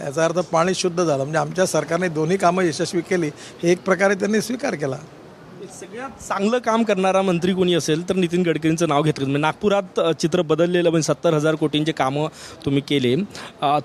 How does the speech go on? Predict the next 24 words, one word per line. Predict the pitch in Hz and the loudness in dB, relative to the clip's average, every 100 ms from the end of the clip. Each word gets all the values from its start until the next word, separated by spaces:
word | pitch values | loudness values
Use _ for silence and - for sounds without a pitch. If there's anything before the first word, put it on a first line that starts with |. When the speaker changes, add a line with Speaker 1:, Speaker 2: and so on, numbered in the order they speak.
| 220 | 0
Speaker 2:
तरी | 247 | 0
असं | 247 269 | 0 0
वाटतं | 240 - 294 | -2 0 -2
की | - 311 285 214 | 0 0 0 0
या | 190 190 | 0 2
रा-, | 185 170 | 2 0
निवडणुकीमध्ये | 160 165 180 185 196 165 170 | 2 0 0 0 0 0 -2
कुठेतरी | 165 160 165 | -2 -2 -2
जात | 147 139 143 - 156 | 0 2 0 -2 -2
आणि | 143 147 135 | 0 0 -2
हे | 143 | -2
सगळं | 147 143 | -2 -2
काढ | 139 135 147 | 0 0 2
येईल? | 151 185 | 0 -2
Speaker 1:
नाही | 233 | -6
वाटत | 180 139 | -8 -6
येईल. | 131 117 123 - - - - - - - - - - - | -8 -10 -14 -18 -18 -20 -20 -20 -20 -20 -20 -20 -20 -12
असं | 147 202 | -6 0
आहे, | 214 214 | 2 0
जात | 143 147 143 196 - | -2 -4 0 0 -2
आणण्याचा | 151 160 214 240 | -4 -2 -2 -2
प्रयत्न | 226 185 208 254 | -2 -2 -2 -2
पुढारी | 202 175 190 180 | 0 2 2 2
करतात, | 147 135 | 0 -2